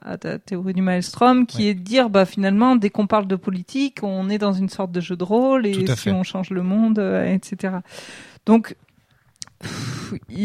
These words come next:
Speaker 1: y, y a une forme de jeu de rôle au sens où, euh, comme tu dis, on se met dans la peau de quelqu'un d'autre et peut-être que, euh, bah, les messieurs qui auront vu ta pancarte se seront dit : « Ah bah tiens, si ce soir en rentrant, euh, bah, euh, je mettais le tablier et puis je faisais la popote, euh,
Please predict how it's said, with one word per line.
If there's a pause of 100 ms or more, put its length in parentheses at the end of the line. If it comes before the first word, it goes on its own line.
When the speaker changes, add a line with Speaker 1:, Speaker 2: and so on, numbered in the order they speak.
Speaker 1:
y,
y
a
une
forme
de
jeu
de
rôle
au
sens
où,
euh,
comme
tu
dis,
on
se
met
dans
la
peau
de
quelqu'un
d'autre
et
peut-être
que,
euh,
bah,
les
messieurs
qui
auront
vu
ta
pancarte (340)
se
seront
dit : «
Ah
bah
tiens,
si
ce
soir
en
rentrant,
euh, (380)
bah,
euh,
je
mettais
le
tablier
et
puis
je
faisais
la
popote,
euh,